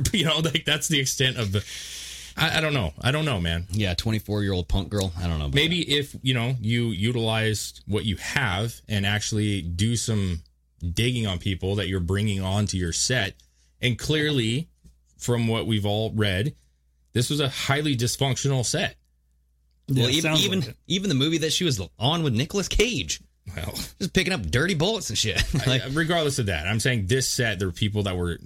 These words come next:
Speaker 1: walking off the job. They
Speaker 2: Yeah,
Speaker 1: weren't getting
Speaker 2: yeah.
Speaker 1: paid properly.
Speaker 2: For sure.
Speaker 1: Is in the middle of a fucking desert. Uh, like, it sounded dysfunctional. And so, you know, when this kind of stuff happens, sh-, bad shit happens.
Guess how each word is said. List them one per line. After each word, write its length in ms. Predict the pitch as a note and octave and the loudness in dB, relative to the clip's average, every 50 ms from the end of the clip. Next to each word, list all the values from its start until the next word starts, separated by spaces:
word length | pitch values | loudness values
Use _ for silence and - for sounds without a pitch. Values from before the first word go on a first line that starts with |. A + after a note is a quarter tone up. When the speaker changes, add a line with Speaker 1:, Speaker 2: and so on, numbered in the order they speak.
| G1+ B1 C#2 | -12 -10 -4
Speaker 1:
walking 360 | F#2 G2 G2+ F#2+ - G2 F#2 E2+ | -2 0 0 0 0 -2 -2 -2
off 100 | E2 - | -4 -4
the 80 | D#2+ | -4
job. 480 | D#2+ D#2+ E2+ B2+ B2 A#2+ A#2+ A#2+ A#2 A2 | -4 0 0 0 0 0 0 0 0 2
They 60 | G#2 | 2
Speaker 2:
Yeah, 80 | F#2 E2 | 2 2
Speaker 1:
weren't 100 | D#2 D#2 | 2 0
getting 160 | D#2+ D2+ C#2+ D#2+ | 0 0 0 -2
Speaker 2:
yeah. 60 | - - | -4 -2
Speaker 1:
paid 280 | - C3 B2+ B2+ A2+ | 0 0 0 0 -2
properly. 680 | - - A#2+ A2+ G#2+ - A2 G#2+ G#2 G#2 G#2 G2+ G2+ - - - | -2 -2 -2 -2 -2 -2 0 0 2 2 2 0 -2 -4 -6 -4
Speaker 2:
For 80 | - F2 | -4 -2
sure. 240 | E2 - C#2 A#1+ A#1 - - | -2 0 -4 -4 -6 -6 -2
Speaker 1:
Is 160 | F#2+ F#2 F2 | -2 0 0
in 60 | F#2+ | 0
the 80 | F#2 F2+ | 0 0
middle 240 | F2 F2 F2 E2+ | -2 -2 -2 -2
of 60 | E2 D2+ | -4 -4
a 40 | |
fucking 440 | - - - D#2+ - - D2 D2 - - | -4 -4 -6 -6 -6 -6 -8 -8 -8 -2
desert. 560 | - D3 C#3+ C3+ C3 A#2+ C3 B2+ B2 - - - - - _ _ _ _ _ _ _ _ _ - | -2 0 0 2 0 0 0 0 0 -4 -6 -10 -10 -20 _ _ _ _ _ _ _ _ _ -4
Uh, 240 | A#2+ C#3 C3+ E3+ D#3 | -4 -2 -2 -2 -2
like, 280 | C#3+ D#3+ D3 B2+ - | 0 0 0 -2 -4
it 320 | - - D#3 D3 D#3 D#3 - | -6 -6 -6 -4 -2 -2 2
sounded 460 | - F3+ E3 D3+ D3+ D3 C#3+ - B2+ | 2 2 2 2 0 -2 -4 -4 0
dysfunctional. 540 | C3 C3 - - A#2+ F2+ - - C#2 - - _ _ _ - | 0 0 2 0 -4 -4 -4 -6 -10 -10 -14 _ _ _ 0
And 200 | A2 G#2+ G#2+ G2+ | 0 2 2 2
so, 460 | - C3 B2 A#2+ A#2+ A#2 A2+ A2 - - _ _ _ _ _ _ _ _ _ _ _ _ _ _ _ _ _ _ | 2 2 2 2 2 2 0 0 -2 -6 _ _ _ _ _ _ _ _ _ _ _ _ _ _ _ _ _ _
you 160 | - G#2 A2 | 0 2 2
know, 120 | A#2 A2+ A#2+ | 2 2 2
when 140 | B2+ B2 B2 | 2 2 2
this 140 | A#2+ - | 0 0
kind 160 | - C#3 C3 B2+ | 0 0 0 0
of 60 | - | 2
stuff 200 | - B2+ A2+ F#2 | 0 0 0 0
happens, 520 | F#2+ F#2 G2+ G#2 - C3+ C3+ A#2+ A2 F#2 - _ _ _ _ _ | 0 -2 0 0 0 -2 -2 -2 -4 -8 -10 _ _ _ _ _
sh-, 180 | - - - - | -6 -6 -4 -2
bad 320 | F#2+ F2 G2 G#2 G#2+ G#2+ | 0 0 2 2 0 0
shit 120 | - C3 A#2+ | -2 -2 -2
happens. 420 | C#3 F3 F#3+ - C#2+ C2+ - - | -2 -2 -4 -6 -6 -8 -8 -10